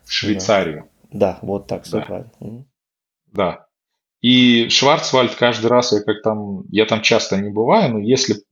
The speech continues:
Speaker 1: у меня получается туда добраться, то место это офигенное тоже, вот кататься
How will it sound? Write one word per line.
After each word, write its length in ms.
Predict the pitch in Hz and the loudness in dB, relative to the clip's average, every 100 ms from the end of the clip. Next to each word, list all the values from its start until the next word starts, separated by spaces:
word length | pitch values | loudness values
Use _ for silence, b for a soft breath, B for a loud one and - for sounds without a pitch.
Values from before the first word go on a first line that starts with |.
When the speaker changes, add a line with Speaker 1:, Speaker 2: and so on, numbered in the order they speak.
| _ | _
Speaker 1:
у 60 | 107 | -6
меня 160 | 113 - | -4 -2
получается 600 | 101 107 - 226 247 - | 0 0 2 0 0 -2
туда 220 | 110 104 | 2 2
добраться, 520 | 95 95 98 92 - 85 | 2 -2 -2 -4 -6 -4
то 300 | 104 104 98 B B B B | -2 -2 -4 B B B B
место 380 | 101 160 185 123 - | 0 0 2 -2 0
это 180 | 113 104 | 0 0
офигенное 640 | - 98 104 98 90 85 | 0 0 0 0 -2 -4
тоже, 320 | 90 90 85 | -2 -2 -4
вот 160 | 90 - | -8 -6
кататься 720 | - 147 165 - 110 117 | -2 0 0 2 0 0